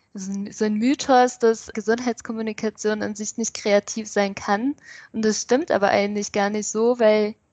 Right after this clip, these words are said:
wir müssen eigentlich noch kreativer sein, um auch die ganzen Regelungen einhalten zu können. Daher ist es dann vielleicht noch mal ein bisschen spannender, wenn wir uns neue Ansätze ausdenken müssen.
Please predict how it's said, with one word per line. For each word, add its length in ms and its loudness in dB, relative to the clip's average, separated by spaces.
wir 140 -4
müssen 300 -4
eigentlich 400 0
noch 180 0
kreativer 720 2
sein, 460 2
um 160 -6
auch 180 0
die 120 -12
ganzen 360 -6
Regelungen 640 -2
einhalten 600 0
zu 140 -10
können. 420 -8
Daher 320 2
ist 160 -8
es 140 -18
dann 260 -2
vielleicht 380 -2
noch 160 -6
mal 80 -2
ein 120 -4
bisschen 300 -8
spannender, 720 0
wenn 180 -8
wir 300 -2
uns 220 -14
neue 200 4
Ansätze 480 -2
ausdenken 520 -6
müssen. 340 -8